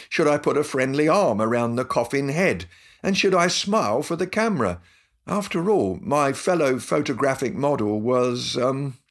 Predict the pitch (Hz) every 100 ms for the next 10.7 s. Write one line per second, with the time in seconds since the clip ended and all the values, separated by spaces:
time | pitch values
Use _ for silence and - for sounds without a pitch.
0 | _ _ _ _ _ 180 175 87 - -
1 | _ _ _ _ _ - - - 196 294
2 | 262 190 165 - 180 107 139 151 - 170
3 | - 117 117 143 - - - 135 - 120
4 | 175 190 143 143 147 117 113 135 131 135
5 | 135 139 208 175 - 131 127 120 117 110
6 | 101 117 117 110 110 107 110 113 151 98
7 | 123 143 180 196 110 90 - - - -
8 | - - 175 226 233 202 - 156 131 104
9 | 92 90 92 95 82 76 80 - _ _
10 | 127 131 123 110 120 82